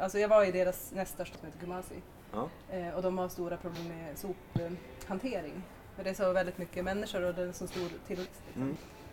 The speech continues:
Speaker 1: Och samtidigt så har de ganska stor energibrist. Så det som jag jämförde var egentligen tre olika system som skulle kunna vara möjliga för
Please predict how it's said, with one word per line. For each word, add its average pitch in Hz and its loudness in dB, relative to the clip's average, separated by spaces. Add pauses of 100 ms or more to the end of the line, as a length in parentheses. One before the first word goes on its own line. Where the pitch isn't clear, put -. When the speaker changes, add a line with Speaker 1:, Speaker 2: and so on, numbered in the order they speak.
(280)
Speaker 1:
Och 196 0
samtidigt 226 4
så 202 0
har 180 2
de 170 -2
ganska 170 -6
stor 165 -6
energibrist. 180 -8 (400)
Så 208 -4
det 196 2
som 202 -2
jag 190 4
jämförde 196 4
var 170 0
egentligen 165 -2
tre 214 -2
olika 160 -4
system 180 -6
som 165 -10
skulle 160 -8
kunna 160 -8
vara 160 -6
möjliga 160 -6
för 160 -10